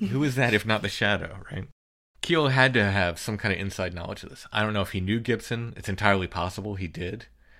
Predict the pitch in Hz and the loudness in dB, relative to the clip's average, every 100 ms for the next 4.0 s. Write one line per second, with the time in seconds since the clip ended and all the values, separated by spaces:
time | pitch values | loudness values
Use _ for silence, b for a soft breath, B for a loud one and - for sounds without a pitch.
0 | b 95 87 92 95 - 101 92 87 - | b -6 -4 -6 -8 -2 -2 0 -4 -2
1 | 87 85 92 95 110 113 - - b b | -2 -2 -2 -2 -4 -8 -12 -20 b b
2 | b b b - 95 92 92 90 92 87 | b b b -10 -4 -2 -2 -2 -2 -2
3 | 85 87 104 - - 104 113 107 110 110 | -4 -4 -6 -6 -6 -6 -4 -4 -4 -8